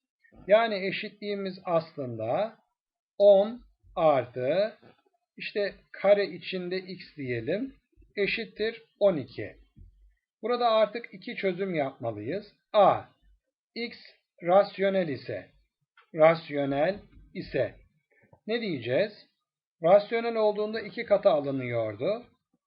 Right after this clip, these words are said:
On artı iki x eşittir on ikiden x eşittir bir. Devam ediyorum. X irrasyonelse,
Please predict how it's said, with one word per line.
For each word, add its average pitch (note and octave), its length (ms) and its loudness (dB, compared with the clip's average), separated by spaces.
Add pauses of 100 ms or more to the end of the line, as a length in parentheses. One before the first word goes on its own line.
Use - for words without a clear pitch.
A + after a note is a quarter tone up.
(260)
On A3 400 2
artı E3 480 2 (140)
iki E3 280 -12
x G#3 300 -14 (260)
eşittir F#3+ 540 -4
on F3 240 -6
ikiden G3+ 540 -2 (480)
x A3+ 280 -8
eşittir - 760 -6 (200)
bir. E3 520 -2 (500)
Devam A3 360 4
ediyorum. C3+ 600 -4 (720)
X A#3 240 -8 (640)
irrasyonelse, D#3+ 1160 2